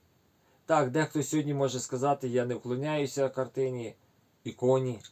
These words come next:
а я вклоняюся тому, хто намальований». Так можна ж просто, слідуючи Слову Господньому, безпосередньо звертатися до Господа і вклонятися йому безпосередньо.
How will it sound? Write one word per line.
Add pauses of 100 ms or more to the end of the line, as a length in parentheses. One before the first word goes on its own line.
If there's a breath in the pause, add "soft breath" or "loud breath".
(460 soft breath)
а
я
вклоняюся
тому,
хто
намальований». (680)
Так
можна
ж (280)
просто, (600 soft breath)
слідуючи
Слову
Господньому, (240 soft breath)
безпосередньо (120)
звертатися
до
Господа
і
вклонятися
йому
безпосередньо.